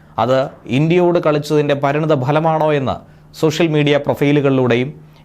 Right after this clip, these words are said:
ഇൻ്റർനെറ്റിലും പലരും കുറിക്കുന്നത്. ഇന്ത്യ വിരുദ്ധ പ്രസ്താവനകളിൽ പാകിസ്ഥാനെ നയതന്ത്രപരമായും സൈനികപരമായും പിന്തുണയ്ക്കുന്ന രാജ്യമായ ചൈനയിൽ കഴിഞ്ഞ വെള്ളിയാഴ്ച രാവിലെ നാല് ദശാംശം അഞ്ച് തീവ്രത രേഖപ്പെടുത്തിയ ഭൂകമ്പമാണ് ഉണ്ടായത്. യുനാൻ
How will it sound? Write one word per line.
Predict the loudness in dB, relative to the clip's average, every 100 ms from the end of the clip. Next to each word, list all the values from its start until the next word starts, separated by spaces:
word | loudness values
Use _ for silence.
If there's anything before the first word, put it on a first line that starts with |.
| 0
ഇൻ്റർനെറ്റിലും | 2 2 0 0 -2 -2 0
പലരും | 0 0 -2 -2
കുറിക്കുന്നത്. | -2 -2 -6 -10 -18 -20 -20 -20 -20 -10 -2
ഇന്ത്യ | 2 2 2
വിരുദ്ധ | 0 0 0
പ്രസ്താവനകളിൽ | 0 0 0 0 0 0 -2
പാകിസ്ഥാനെ | -4 -4 -2 -2 0 -2 -2
നയതന്ത്രപരമായും | 0 0 0 0 0 0 -2 -4 -2
സൈനികപരമായും | -2 0 0 0 0 0 -2 -2
പിന്തുണയ്ക്കുന്ന | -2 0 -2 0 0 0
രാജ്യമായ | 0 0 0 0 0 0
ചൈനയിൽ | 0 0 0 -4 -14 -20 -20 -4
കഴിഞ്ഞ | 0 2
വെള്ളിയാഴ്ച | 2 2 2 0 0
രാവിലെ | 0 0 -2 -2 -10 -20 -4
നാല് | 0 0 0
ദശാംശം | -2 -2 -2 -2 -2
അഞ്ച് | -2 -2 -2
തീവ്രത | -2 -2 0 0
രേഖപ്പെടുത്തിയ | -2 -2 -2 0 0 2
ഭൂകമ്പമാണ് | 2 2 0 -2 -2
ഉണ്ടായത്. | -2 -2 -4 -12 -20 -20 -20 -20 -20 -20 -20 -4
യുനാൻ | 0 2 2